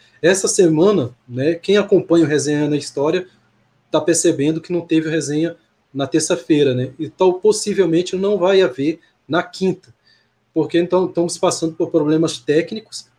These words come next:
mas semana que vem normaliza o Resenha na História. Então, essa semana, possivelmente, não vai ter nenhuma edição do, do Resenha na História por problemas técnicos, mas semana que vem nós retomamos aí as atividades. E eu quero deixar também,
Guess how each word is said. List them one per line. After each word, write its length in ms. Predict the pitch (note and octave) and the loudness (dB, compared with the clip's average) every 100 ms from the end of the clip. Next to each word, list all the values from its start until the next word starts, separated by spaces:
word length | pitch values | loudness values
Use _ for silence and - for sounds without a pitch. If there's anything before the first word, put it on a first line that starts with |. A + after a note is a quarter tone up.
| _ | _
mas 320 | D3+ D#3+ F3+ | -2 0 2
semana 400 | - G3 F3+ G3+ | 0 0 2 2
que 160 | G#3+ G#3 | 0 -2
vem 380 | C#3 E3 G#3 - | 0 0 -2 -8
normaliza 760 | D#3 E3 F3 G3 D3+ D#3+ A#2+ A2 _ _ _ _ _ | -4 -2 2 0 0 -6 -8 -12 _ _ _ _ _
o 80 | B2+ | -2
Resenha 380 | D3 B2+ D3+ D#3+ | 2 2 2 2
na 80 | |
História. 400 | F3+ F3+ D#3+ C3+ | 0 0 -2 -2
Então, 380 | B2+ B2 D#3 E3+ - _ | -2 -2 -2 -2 -6 _
essa 260 | D3+ G3 G#3 | -2 0 0
semana, 600 | - G3 D#3+ D#3+ G3 G#3+ _ _ | 2 2 4 2 0 -4 _ _
possivelmente, 720 | - F#3 G3+ F#3+ F#3 E3 F#3 G3 | -2 -2 0 0 2 2 0 -2
não 100 | F3+ | -2
vai 120 | F3 | -2
ter 180 | F3 F3 | -2 -2
nenhuma 200 | F3 G3 | -2 -4
edição 340 | F#3 - D#3+ | -6 -8 -6
do, 180 | E3 E3+ | -2 -2
do 160 | D#3+ D#3 | -2 -2
Resenha 280 | D#3 D3+ | -2 -2
na 80 | D#3 | -4
História 400 | D#3 - C#3 D#3+ - _ _ - | -6 -6 -10 -10 -12 _ _ -4
por 160 | F#3+ | -2
problemas 460 | - F#3+ D#3+ F#3 - | 2 2 4 2 0
técnicos, 540 | - C#3 - A#2+ B2 | 0 -2 -2 -10 -6
mas 180 | C3 C#3+ | -4 -4
semana 340 | - D3 D3+ | -4 -2 -2
que 160 | E3 E3 | -4 -6
vem 320 | B2+ C#3 D#3+ - _ _ | -6 -4 -6 -10 _ _
nós 180 | C3+ C3 | -4 -2
retomamos 640 | D3 D3+ E3 C3 C3+ D3 C3+ | 0 0 0 0 0 -2 0
aí 260 | C3 C3+ _ - | -2 -2 _ -6
as 140 | C3 | 0
atividades. 600 | D3 D3+ D#3+ D3 C3 A#2+ | 2 2 0 2 2 0
E 60 | C#3 | -2
eu 60 | C#3 | 0
quero 160 | F3+ | 2
deixar 360 | F#3+ F3+ - F3+ | 4 4 4 0
também, 400 | F3+ D#3+ F#3 | 2 2 2